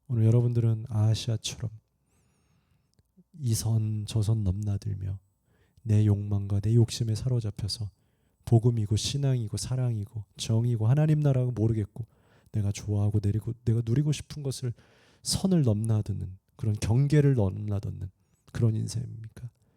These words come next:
아니면 완전히 우상에게 심취해서 다른 이들에게 우상을 전파하는 우상 전도사 이세벨입니까? 그 비참한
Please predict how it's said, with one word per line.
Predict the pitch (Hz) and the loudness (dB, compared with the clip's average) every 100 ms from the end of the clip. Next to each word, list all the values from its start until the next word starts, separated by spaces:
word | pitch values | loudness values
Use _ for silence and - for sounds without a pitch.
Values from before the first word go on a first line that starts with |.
| _ _ _ _ | _ _ _ _
아니면 | - 107 110 | -4 0 2
완전히 | 95 104 101 139 135 139 | 2 2 2 2 4 4
우상에게 | 131 123 127 123 117 117 | 4 2 2 0 0 -2
심취해서 | - 165 151 - 131 - - _ _ _ _ _ - | -4 -6 -6 -6 -6 -8 -10 _ _ _ _ _ 0
다른 | - 123 123 | 4 6 4
이들에게 | 113 120 113 120 | 2 2 2 0
우상을 | 120 113 127 120 120 | 0 0 -2 -2 -2
전파하는 | - 113 139 - 147 123 120 | 2 2 2 2 0 -2 0
우상 | 127 143 - 165 | 4 4 2 -2
전도사 | 143 104 104 107 - - _ _ _ _ _ _ | 0 0 0 -2 -4 -14 _ _ _ _ _ _
이세벨입니까? | 117 101 117 104 101 101 101 - - _ _ _ _ _ | -4 -2 -2 -4 -6 -8 -12 -14 -20 _ _ _ _ _
그 | - | -2
비참한 | 139 139 - 165 165 156 135 | 0 0 -2 -2 -2 -4 -6